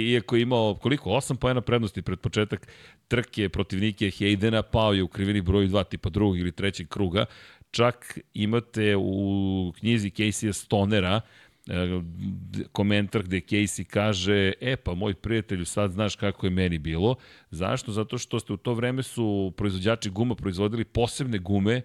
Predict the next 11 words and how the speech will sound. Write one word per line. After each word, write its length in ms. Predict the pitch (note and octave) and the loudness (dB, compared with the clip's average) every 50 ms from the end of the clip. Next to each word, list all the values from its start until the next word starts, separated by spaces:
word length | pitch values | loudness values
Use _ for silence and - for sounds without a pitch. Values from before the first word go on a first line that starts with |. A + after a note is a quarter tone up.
| - _ _ _ _ | -6 _ _ _ _
specifikaciju 840 | - - - G#2+ F#2+ - G#2+ - - F2 - A2 A2 A2 - B2 G#2 | -16 -6 -6 -6 -4 -4 -6 -8 -8 -2 0 0 0 0 -2 -6 -6
koju 280 | - - A2 A2 A2+ | -2 0 2 2 2
želi 320 | G2+ F2+ G2+ G#2+ G#2+ G#2 G#2 | 2 2 2 2 2 2 0
vozač. 400 | F#2 F2+ F2+ D#2 D2 C#2+ - - - - - - - - _ _ | 0 0 -2 -2 -4 -10 -14 -18 -20 -20 -20 -20 -20 -20 _ _
I 100 | - F#2+ | -2 0
onda 120 | G2+ A2+ B2+ | 2 2 2
Valentino 480 | A#2+ A2 G#2 G2+ E2+ C3+ C3+ C3 B2 | 2 2 0 -2 -2 -2 0 0 2
Rossi 260 | B2 C3 C3 - - | 0 0 0 -2 -4
u 40 | G#2+ | -6
petak 440 | F#2 - B2 B2 B2 - A#2 - - | -4 0 0 0 0 -2 -6 -8 -6
vozi 540 | F#2+ F2 E2+ F2+ F#2+ E2 F2+ A#2+ D#3 G3+ | -6 -4 -2 -2 -2 -2 -2 -2 -2 -2